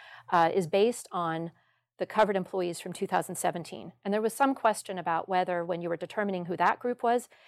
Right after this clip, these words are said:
if you used the old two thousand seventeen rules or if you used the new rules.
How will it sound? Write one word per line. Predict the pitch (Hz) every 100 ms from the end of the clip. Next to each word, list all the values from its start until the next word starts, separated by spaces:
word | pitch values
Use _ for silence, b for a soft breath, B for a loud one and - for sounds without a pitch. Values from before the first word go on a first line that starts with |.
| b
if | - -
you | 196
used | 180 180 -
the | 175 -
old | 202 214
two | - 208
thousand | 180 175
seventeen | - 311 311 - 185
rules | 170 165 170 -
or | 196
if | 170
you | 190
used | 170 180 170
the | -
new | 170 208
rules. | 202 - - -